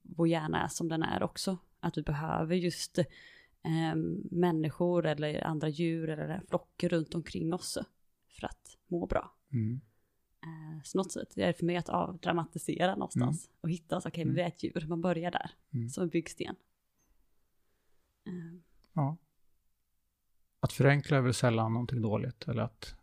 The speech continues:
Speaker 1: Mm.
Speaker 2: precis som du säger, att plocka ner det.
Speaker 1: Ja, precis.
Speaker 2: Det finns ju någonting i, i, i hur vi människor, eh, gärna ibland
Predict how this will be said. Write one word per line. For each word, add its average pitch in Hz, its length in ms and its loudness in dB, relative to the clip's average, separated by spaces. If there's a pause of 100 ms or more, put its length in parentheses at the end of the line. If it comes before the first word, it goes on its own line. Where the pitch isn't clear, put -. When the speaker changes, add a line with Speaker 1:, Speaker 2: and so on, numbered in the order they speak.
Speaker 1:
Mm. 208 140 2
Speaker 2:
precis 143 140 4
som 131 80 2
du 120 40 2
säger, 120 280 4
att - 300 -2
plocka 127 240 2
ner 127 220 4
det. 120 160 -2 (600)
Speaker 1:
Ja, 220 220 0
precis. 185 160 0
Speaker 2:
Det - 60 0
finns 123 260 0
ju 123 40 2
någonting 117 400 0
i, 107 80 2
i, 117 760 -2 (500)
i 120 220 2
hur 117 140 -2
vi 120 160 -4
människor, 123 720 -2 (1500)
eh, 120 200 4
gärna 123 520 0
ibland 127 500 0